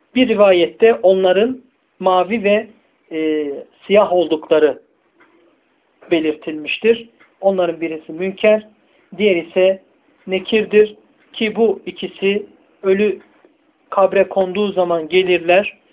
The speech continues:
o ölüyü oturturlar ve ona Rabbisinden, dininden ve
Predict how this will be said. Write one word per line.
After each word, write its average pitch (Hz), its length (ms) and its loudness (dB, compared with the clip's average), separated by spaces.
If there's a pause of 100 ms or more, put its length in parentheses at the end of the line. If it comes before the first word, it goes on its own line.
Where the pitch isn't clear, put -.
(200)
o 214 140 -4
ölüyü 180 300 -2
oturturlar 196 960 -2 (440)
ve 226 60 -2
ona 226 420 2 (380)
Rabbisinden, 190 920 0 (500)
dininden 196 760 0 (340)
ve 202 320 2